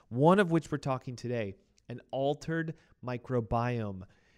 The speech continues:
an inappropriate relationship with your bacteria in your intestines, and how a leak is what's causing heart disease, guys. Not the cholesterol, not your genetics,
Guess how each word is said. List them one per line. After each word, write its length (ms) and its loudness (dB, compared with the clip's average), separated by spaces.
an 80 -10
inappropriate 680 -2
relationship 580 -6
with 120 -6
your 120 -4
bacteria 640 -6
in 80 -10
your 140 -8
intestines, 640 -8
and 100 -10
how 300 -10
a 160 -8
leak 840 -4
is 180 -6
what's 300 -8
causing 920 -2
heart 440 0
disease, 400 -2
guys. 520 -2
Not 320 -2
the 180 -12
cholesterol, 840 -2
not 260 -8
your 60 -10
genetics, 800 -6